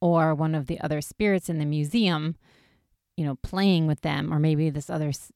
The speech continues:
these other spirits don't like that Annabelle has invaded their space."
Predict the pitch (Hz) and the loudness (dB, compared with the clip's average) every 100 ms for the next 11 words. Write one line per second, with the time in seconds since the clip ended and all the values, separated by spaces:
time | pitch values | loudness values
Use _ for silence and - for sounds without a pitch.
0 | - 165 156 156 151 - 160 147 - 151 | -10 -6 -4 -4 -6 -4 -6 -6 -6 -6
1 | 180 151 143 143 - _ _ _ _ 147 | -4 -4 -4 -6 -12 _ _ _ _ -4
2 | 151 - 151 147 143 139 135 139 143 139 | -4 -2 -4 -4 -4 -6 -4 -6 -6 -6
3 | 143 135 143 - - - - - - - | -6 -6 -6 -8 -10 -12 -10 -8 -8 -10
4 | - | -14